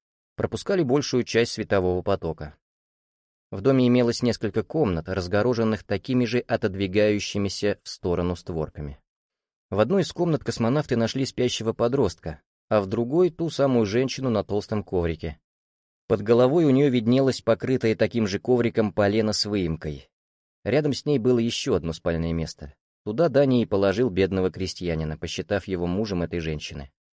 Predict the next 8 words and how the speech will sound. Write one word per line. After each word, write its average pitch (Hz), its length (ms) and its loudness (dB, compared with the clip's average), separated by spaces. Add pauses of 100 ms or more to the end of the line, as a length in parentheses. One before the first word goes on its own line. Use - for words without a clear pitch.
(300)
Затем 170 320 -2
разведчики 127 560 0
бегло 107 360 2
осмотрели 101 500 0
остальные 95 500 0
помещения 120 640 -2
и 113 140 -6
направились 95 680 0